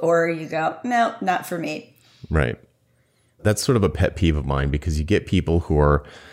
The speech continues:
Speaker 2: soloists that use the royal we, and it's all like, you know, you could just, you know,
Speaker 1: Oh,
Speaker 2: they're just
Speaker 1: gag
Speaker 2: like,
Speaker 1: me. First
Speaker 2: Yeah.
Speaker 1: person, people, first person.
Speaker 2: Yeah,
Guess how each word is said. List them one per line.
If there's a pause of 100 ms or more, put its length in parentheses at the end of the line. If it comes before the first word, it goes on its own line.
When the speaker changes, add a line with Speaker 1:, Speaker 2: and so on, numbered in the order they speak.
(180)
Speaker 2:
soloists
that
use
the
royal
we,
and
it's
all
like,
you
know,
you
could
just,
you
know,
Speaker 1:
Oh,
Speaker 2:
they're
just
Speaker 1:
gag
Speaker 2:
like,
Speaker 1:
me. (220)
First
Speaker 2:
Yeah.
Speaker 1:
person,
people, (100)
first (220)
person. (200)
Speaker 2:
Yeah,